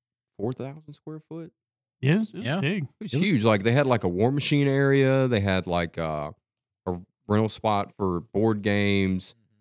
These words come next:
Speaker 3: Mm-hmm.
Speaker 1: Um, then when I went back, it was, like, a lounge.
Speaker 2: Yeah.
Speaker 1: And you could rent, uh, that. So, missed the place. It was great, but that's where we started with our, uh, card D and D. And, um, I, do you remember anything memorable about that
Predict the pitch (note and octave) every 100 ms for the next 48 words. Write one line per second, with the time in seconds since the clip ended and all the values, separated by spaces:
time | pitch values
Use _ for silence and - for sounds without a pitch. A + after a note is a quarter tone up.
0 | _ _ - D#2 D#2+ D#2 D2+ C2+ - _
1 | _ - G2+ F#2+ F2+ F2 G#2+ G#2 E2 F#2+
2 | F2+ F2+ D#2 F2 - E2 D#2 _ _ _
3 | _ _ _ _ _ _ F#2 E2 D#2 -
4 | - _ _ _ _ C#3+ C3 B2+ _ -
5 | F#2+ F2+ F2 F2 E2 - E2 D#2+ D#2+ D2+
6 | - _ - F2 D2 _ _ D3 E3+ -
7 | C#3 C#3 C3 - A#2+ A#2+ G#2 G2+ G2 F#2
8 | - F2+ - A#2+ - C#3+ G#2 - G2+ F#2
9 | F2+ E2+ F2 E2 D#2+ D#2 D2 - D2+ -
10 | - _ _ _ _ - F#2+ E2 D#2 D2
11 | - - _ _ _ _ _ _ E2+ E2
12 | D2 E2 D#2 D2+ - _ _ - F#3+ -
13 | A2+ B2+ F3+ G#3 F3 E3+ E3 D#3 C3+ C#3+
14 | C#3+ C#3 C#3 C#3 C#3 C3+ B2